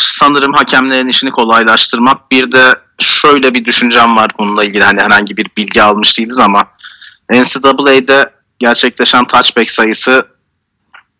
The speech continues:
biraz daha fazla olabiliyor. Hani takımları touchback vurmaya, vurmaktan uzak tutmak için yirmiden yirmi beşe alınmıştı bu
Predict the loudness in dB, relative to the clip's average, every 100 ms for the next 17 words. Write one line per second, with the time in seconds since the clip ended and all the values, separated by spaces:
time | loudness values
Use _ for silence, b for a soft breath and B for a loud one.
0 | _ _ _ -16 -16 _ -6 0 0 0
1 | 0 0 2 0 0 -2 0 0 -2 -2
2 | 0 0 -2 -2 -2 0 0 0 0 0
3 | 0 -2 -2 -4 0 2 2 0 -4 0
4 | 0 0 -4 -2 -4 -4 -6 -6 -6 -2
5 | -2 -4 -2 -2 -2 -2 -2 -2 0 0
6 | 0 -4 -4 -6 -2 -2